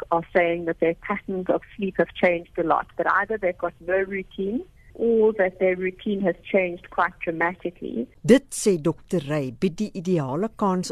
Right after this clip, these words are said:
Speaker 2: om die mens se liggaamsklok te bekyk.
Speaker 1: A healthy routine would have a consistent bedtime, consistent sleep duration, consistent wake-up time. You would eat your meals at the same time each day. And that helps to enforce a nice,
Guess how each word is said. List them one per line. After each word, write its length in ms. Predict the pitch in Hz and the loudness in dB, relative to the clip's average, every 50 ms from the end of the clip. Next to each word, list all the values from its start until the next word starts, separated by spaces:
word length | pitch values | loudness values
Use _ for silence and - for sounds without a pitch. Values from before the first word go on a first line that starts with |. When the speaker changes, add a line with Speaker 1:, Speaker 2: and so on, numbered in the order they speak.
| - - | -6 -4
Speaker 2:
om 280 | 196 190 185 180 180 | -2 0 0 0 0
die 100 | 165 175 | 0 0
mens 380 | 156 151 147 147 160 190 196 - | 2 2 2 2 2 0 -2 -2
se 100 | - 202 | -2 -2
liggaamsklok 920 | 160 131 151 165 - - 208 196 190 185 - - - - - 180 - - - - | 0 0 -2 -2 -2 0 0 0 0 0 -4 -6 -4 0 0 0 0 0 -4 -6
te 80 | - | -6
bekyk. 360 | 135 147 - - - 151 123 - - | -4 -6 -6 -2 -2 -2 -2 -2 -4
Speaker 1:
A 60 | 170 | -6
healthy 540 | - - - 220 220 226 220 - 220 202 190 | -4 0 0 2 2 0 -2 -4 -6 -4 -2
routine 600 | 185 180 170 175 - - - 202 190 170 160 156 | -2 -2 -2 -2 -4 -2 2 2 2 2 2 2
would 160 | 160 156 175 | 2 2 2
have 340 | 175 180 165 160 160 156 - - - | 2 2 4 4 2 -2 -6 -10 -12
a 80 | - - | -12 -8
consistent 720 | - - 175 175 - - - 240 247 - - 220 190 190 - - | -2 -2 -2 -2 -2 0 0 0 0 0 -2 -4 -4 -4 -4 0
bedtime, 600 | 170 165 160 165 - - 165 160 156 156 156 156 | 0 0 0 0 -2 0 2 2 2 0 -4 -6
consistent 640 | - - 165 165 - - 214 214 - - 190 180 180 - | -8 -8 -8 -6 -4 -4 -4 -4 -4 -4 -4 -4 -4 -2
sleep 160 | - 170 - - - | -2 -2 -2 0 2
duration, 400 | 165 160 156 156 160 - - 160 | 4 4 4 4 0 -2 -6 -10
consistent 640 | - - 156 165 - - 180 - - - 185 180 - | -8 -6 -8 -4 -2 -2 -2 -2 -2 -6 -2 2 4
wake-up 320 | 160 160 - - 160 156 - - | 4 2 2 0 -6 -6 -4 -2
time. 300 | - 165 160 - - 165 - - - - - - - - | 0 0 0 0 -2 -6 -10 -14 -20 -20 -20 -12 -4 -2
You 100 | 170 165 | -2 -2
would 100 | - - | 0 0
eat 200 | 202 196 - 214 | -2 0 2 2
your 100 | 190 185 | 2 2
meals 360 | 185 180 180 180 170 170 170 | 2 2 4 4 4 2 0
at 100 | - - - | -4 -10 -12
the 80 | 180 - | -8 -2
same 240 | - 180 170 165 165 | 0 0 0 0 -2
time 360 | 165 - 170 170 165 165 165 | -4 0 0 0 0 0 -4
each 220 | 165 160 156 - - - | -6 -8 -8 -6 -2 0
day. 280 | 160 156 147 156 165 - - - - - - - - - - - - | 2 2 2 0 -2 -6 -10 -20 -20 -20 -20 -20 -20 -20 -20 -10 -4
And 120 | - 180 180 | -2 2 2
that 200 | 190 196 220 - - - | 2 2 0 -2 -2 0
helps 300 | 220 202 190 - - - - - - | 0 0 0 -2 -8 -20 -20 -10 -4
to 400 | 196 180 170 165 165 160 160 170 - - - - - - - - - - - - - | -2 0 2 2 0 0 -2 -8 -14 -20 -20 -20 -20 -20 -20 -20 -20 -20 -18 -12 -10
enforce 340 | 190 190 - 214 190 202 - | -8 -2 0 2 2 2 2
a 80 | 190 175 | 0 0
nice, 360 | 175 165 160 165 170 196 - | 2 2 2 2 2 0 -2